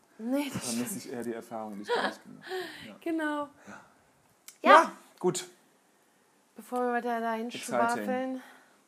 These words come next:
Speaker 2: Bevor wir weiter
Speaker 1: That's
Speaker 2: hin und her schwafeln.
Speaker 1: that's it for now.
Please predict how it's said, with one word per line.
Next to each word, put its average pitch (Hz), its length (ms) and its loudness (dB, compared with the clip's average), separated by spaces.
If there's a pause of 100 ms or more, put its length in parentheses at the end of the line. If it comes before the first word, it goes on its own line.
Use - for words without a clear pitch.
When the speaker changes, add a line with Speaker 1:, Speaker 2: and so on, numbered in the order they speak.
Speaker 2:
Bevor 147 420 6
wir 160 160 12
weiter 139 240 6
Speaker 1:
That's 139 160 8
Speaker 2:
hin 135 140 6
und 135 160 2
her 131 180 2
schwafeln. - 480 -2
Speaker 1:
that's 240 240 2
it 339 180 0
for 349 240 2
now. 262 480 2